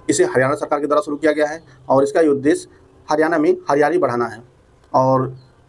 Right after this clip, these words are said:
इसके तहत जो यु-, बेरोजगार युवा हैं और गरीब हैं, उनको वन मित्र बनाकर अतिरिक्त आमदनी का जरिया बनाना है। और इस योजना के तहत सरकार जो है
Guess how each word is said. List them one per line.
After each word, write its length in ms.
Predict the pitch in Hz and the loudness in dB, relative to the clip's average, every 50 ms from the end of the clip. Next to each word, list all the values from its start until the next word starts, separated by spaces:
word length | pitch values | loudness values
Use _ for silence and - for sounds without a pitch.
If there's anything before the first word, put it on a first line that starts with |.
| _ _ _ _ _ _ _ _ _ _ _ | _ _ _ _ _ _ _ _ _ _ _
इसके 180 | 185 180 185 214 | 0 2 2 0
तहत 300 | 208 170 151 170 165 - - _ _ - | 0 2 -2 -2 -4 -8 -16 _ _ -6
जो 340 | 139 135 156 156 156 156 151 | 0 2 2 4 4 4 4
यु-, 220 | 151 139 143 156 147 | 4 2 0 -2 0
बेरोजगार 460 | 139 147 143 143 139 143 151 160 156 151 | 0 2 2 2 2 2 0 -2 -2 -2
युवा 180 | 143 151 151 | -2 -2 -2
हैं 140 | 160 165 165 | -2 -4 -2
और 220 | - 143 143 143 | 0 0 0 0
गरीब 240 | 135 143 151 170 135 | 0 -2 -2 -2 -4
हैं, 140 | 123 139 180 - - _ _ _ _ _ - | -6 -6 -8 -10 -16 _ _ _ _ _ -2
उनको 320 | 160 170 160 202 190 160 180 190 | -2 0 2 2 2 2 2 0
वन 240 | 156 147 170 175 | -2 -2 -2 -2
मित्र 220 | 175 185 208 196 160 | 0 -2 -2 0 0
बनाकर 400 | 147 139 135 131 131 170 196 - - _ _ _ _ - | 0 0 -2 -2 -4 -4 -6 -6 -14 _ _ _ _ -4
अतिरिक्त 600 | 156 160 175 185 180 - - - _ _ _ - | -4 -2 0 -2 -4 -4 -12 -20 _ _ _ 0
आमदनी 300 | 156 156 151 160 196 247 247 - - _ _ _ _ _ _ _ | 0 2 2 2 0 0 -4 -6 -12 _ _ _ _ _ _ _
का 80 | - 165 | -6 -2
जरिया 320 | 151 151 143 165 190 208 202 - _ _ _ - _ _ _ _ _ _ _ _ _ _ _ _ _ _ - | -2 -2 -2 0 -2 -2 -4 -12 _ _ _ -20 _ _ _ _ _ _ _ _ _ _ _ _ _ _ -4
बनाना 320 | - 147 151 139 127 120 | -2 0 0 0 -2 -2
है। 240 | 117 120 120 117 - - _ _ | -4 -4 -6 -10 -10 -16 _ _
और 260 | 131 135 139 139 - - 185 | 0 0 0 0 -2 -2 -2
इस 120 | 180 185 | 2 4
योजना 500 | 185 180 180 180 180 151 156 147 151 156 | 6 6 6 6 4 4 4 4 4 2
के 100 | 151 147 | 0 0
तहत 220 | 139 139 143 147 143 | -2 -2 -2 -2 -2
सरकार 300 | - 135 139 156 160 143 | -4 -4 -2 -2 -2 -2
जो 120 | 139 127 | -4 -6
है 100 | 131 | -8